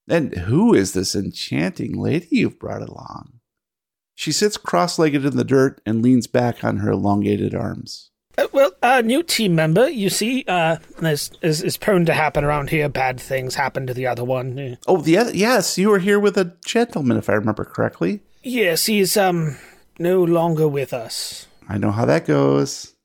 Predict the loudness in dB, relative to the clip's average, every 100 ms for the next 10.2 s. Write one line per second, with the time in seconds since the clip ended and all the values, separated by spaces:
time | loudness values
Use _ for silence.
0 | -6 -4 -2 0 2 2 -2 _ -10 -10
1 | -10 -14 _ -20 -20 -6 -4 -2 2 2
2 | 2 2 4 4 2 4 2 2 0 2
3 | 2 2 0 -2 -2 -4 -4 0 2 2
4 | 2 2 2 2 2 0 2 0 0 -2
5 | -2 0 -2 -6 -2 0 0 -2 -2 -2
6 | 0 2 4 2 2 0 0 -4 -2 0
7 | 2 2 2 2 0 2 2 0 -2 -6
8 | -4 0 0 -2 -6 -8 -10 -6 -2 0
9 | 0 0 0 0 2 2 2 -2 -2 0
10 | 0 -4